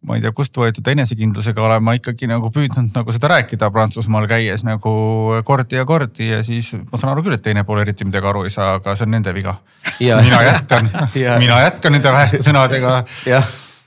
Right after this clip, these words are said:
Speaker 2: Pardon, my French, võid inglise keeles vahele öelda ja
Speaker 1: Mhm.
Speaker 2: küll on hästi. No, ei no ilmselt see on lihtsalt, äh,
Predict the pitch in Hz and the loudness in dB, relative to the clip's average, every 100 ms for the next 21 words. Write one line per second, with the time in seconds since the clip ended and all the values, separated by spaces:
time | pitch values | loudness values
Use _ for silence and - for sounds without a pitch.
0 | _ - 147 143 156 131 123 110 147 143 | _ 2 4 4 2 2 0 2 2 2
1 | 131 - 113 110 117 113 107 123 110 131 | 0 -2 -2 0 0 0 -2 0 2 4
2 | 127 113 104 110 131 98 98 113 107 104 | 4 4 4 4 4 4 4 2 0 -2
3 | 113 117 - 87 95 240 202 175 110 101 | -4 -6 -8 -8 -6 0 2 2 -2 -4
4 | 123 120 113 117 - 113 | -4 -4 -4 -6 -4 -2